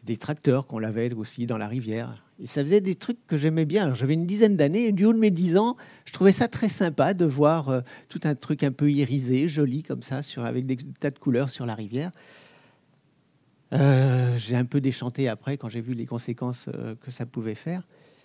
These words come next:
Ben, en fait, on peut imaginer que le péché, c'est ça aussi. C'est-à-dire qu'il a fallu juste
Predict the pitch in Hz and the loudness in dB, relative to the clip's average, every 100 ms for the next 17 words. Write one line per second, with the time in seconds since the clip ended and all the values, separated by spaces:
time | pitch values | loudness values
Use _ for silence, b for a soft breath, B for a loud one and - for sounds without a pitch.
0 | b b _ _ - 135 143 131 311 - | b b _ _ -2 -2 -2 -4 -4 -4
1 | - - _ _ _ _ - 147 180 170 | -14 -18 _ _ _ _ -10 0 2 2
2 | 156 147 196 214 175 170 151 202 - 170 | 0 0 -4 -4 -4 -4 -4 -6 -8 -12
3 | - 131 135 127 - - - 131 147 147 | -6 -6 -6 -12 -12 -14 -10 -6 -4 -2
4 | 151 - 151 156 151 160 156 151 - 151 | -4 -4 -2 -2 -2 -4 -4 -8 -8 -4
5 | 208 233 - - | -2 -4 -8 -20